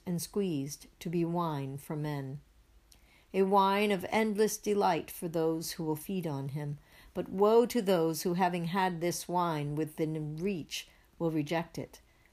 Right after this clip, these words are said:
and three times woe to those who, after feeding on it, will reject it or mix it within themselves with the food of mammon. And now I am going back to the first idea, the first condition to have God's blessing,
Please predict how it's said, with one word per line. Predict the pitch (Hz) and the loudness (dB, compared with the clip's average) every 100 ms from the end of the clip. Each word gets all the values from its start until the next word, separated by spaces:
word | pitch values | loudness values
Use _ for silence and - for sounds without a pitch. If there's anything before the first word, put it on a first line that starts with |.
| _ - | _ -4
and | 180 170 | -4 -2
three | 185 226 | 0 2
times | 233 202 165 151 - | 2 0 -2 -4 -4
woe | 147 135 | -2 -2
to | 135 165 | -4 -2
those | 156 147 147 | 0 0 -4
who, | 170 - | -4 2
after | 190 - 165 | 2 2 -6
feeding | 147 226 202 156 | -4 -2 -2 -2
on | 131 | -4
it, | 127 - - _ - - _ _ _ - | -6 -12 -20 _ -20 -20 _ _ _ 0
will | 180 175 | 2 4
reject | 165 175 196 - - | 2 0 -2 -2 -6
it | 135 - _ _ _ _ - | -6 -6 _ _ _ _ -2
or | 185 175 | 2 2
mix | 180 208 214 - | 2 0 -2 -2
it | 156 - | -2 -2
within | 165 160 190 202 | -2 2 2 2
themselves | 160 147 - 131 123 - - | 0 -4 -2 -2 -2 -6 -6
with | 156 | -4
the | 156 | -4
food | - 190 185 | -4 0 0
of | 156 | 0
mammon. | 160 165 160 123 127 - _ _ _ _ - _ _ - | -2 -2 -2 -4 -8 -12 _ _ _ _ -20 _ _ -2
And | 190 196 | 2 4
now | 202 190 175 - _ | 4 2 0 -6 _
I | 170 | 0
am | 170 170 | 0 2
going | 190 220 208 | 2 2 2
back | 170 170 | 0 -2
to | 175 | -4
the | 175 | -4
first | - 165 151 - | -2 -4 -4 -4
idea, | 139 131 135 123 | -4 -2 -4 -4
the | 147 | -6
first | 151 214 202 - - | -4 0 0 -2 -4
condition | 202 196 196 - 143 139 | -2 0 0 -2 -6 -4
to | 147 | -4
have | 147 160 - | -2 -4 -2
God's | 165 151 151 | 0 0 -2
blessing, | - 175 170 135 120 | -4 -4 -2 -4 -8